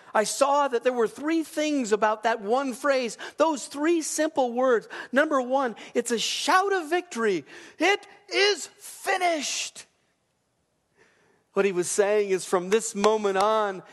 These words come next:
I have conquered death, I've conquered sickness, and I've done it for you, because what's about to happen is you will come and you will find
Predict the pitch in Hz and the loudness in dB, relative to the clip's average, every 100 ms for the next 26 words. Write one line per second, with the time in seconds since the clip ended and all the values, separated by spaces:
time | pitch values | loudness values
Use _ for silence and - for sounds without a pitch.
0 | - _ _ - 226 208 170 - - - | -20 _ _ -2 0 0 -6 -14 -6 0
1 | 269 277 - 220 170 156 180 165 - - | 2 2 0 -2 -2 -2 0 0 -6 -20
2 | - 226 202 - 226 285 285 247 226 170 | 0 0 0 -2 2 2 2 -6 -6 -6
3 | - 214 - 202 180 - - 220 240 240 | -4 -4 0 -4 -4 -14 -12 -4 -2 -2
4 | 185 247 285 294 - 254 220 254 294 226 | 0 0 0 -4 -4 -4 -2 -4 -2 -4
5 | - - 262 247 262 226 247 247 214 240 | -6 -6 -4 0 0 2 0 0 2 2
6 | 311 311 247 208 262 285 320 - 427 - | 2 0 -4 -2 -2 0 -4 -6 -12 -6
7 | 220 185 320 294 240 302 349 285 254 320 | -6 0 0 0 2 2 2 -2 -2 0
8 | 269 - 381 381 381 | -2 0 0 2 -2